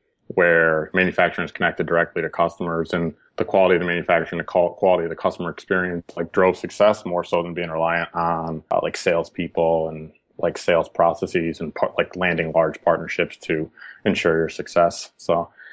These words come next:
yeah, so around two thousand ten, like, just, um, like,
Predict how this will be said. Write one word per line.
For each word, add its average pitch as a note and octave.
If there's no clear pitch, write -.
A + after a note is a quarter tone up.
yeah, G#2
so G2
around G2
two F#2
thousand F2
ten, G2+
like, F2+
just, -
um, E2
like, E2+